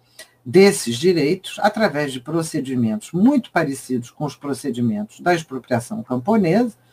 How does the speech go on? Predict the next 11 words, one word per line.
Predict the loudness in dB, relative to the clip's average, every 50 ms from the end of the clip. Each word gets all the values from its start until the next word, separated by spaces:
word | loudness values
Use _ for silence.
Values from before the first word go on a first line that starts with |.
| _ _ _ _ _ _ _ _ _ _ _ -2
é, | 2 4 4 4 4 4 4 4 2 2
que | 0 -4
são | -6 -6 -6 -4
procedimentos | -4 -6 -6 -4 -4 -4 -2 -2 -2 -2 -4 -6 -2
parlamentares | 0 2 2 4 4 4 4 4 4 2 0 0 2 2 4 6 4 4 2 2 0 -2 -2
de | -4 -6 -2 4 4
imposição | 6 6 4 4 2 2 2 2 0 -4 -8 -8 -2 2 2 2 2 2
da | 0 -4
propriedade | -4 -6 -6 -6 -4 -4 -4 0 2 2 0 0 -2 -8
do | -10 -6
capital | -4 -4 -4 -4 _ _ -2 -2 -2 -2 -4